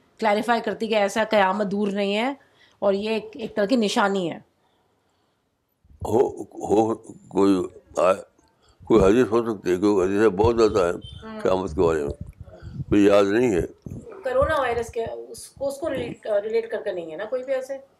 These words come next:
Speaker 2: قیامت کی نشانیوں کے بارے میں
Speaker 1: ہوں۔
Speaker 2: بہت زیادہ حدیثیں ہیں،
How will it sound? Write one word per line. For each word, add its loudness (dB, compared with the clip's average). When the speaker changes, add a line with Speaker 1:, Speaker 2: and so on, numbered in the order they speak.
Speaker 2:
قیامت 0
کی 4
نشانیوں 2
کے -2
بارے 0
میں -2
Speaker 1:
ہوں۔ -14
Speaker 2:
بہت 2
زیادہ 4
حدیثیں -2
ہیں، -2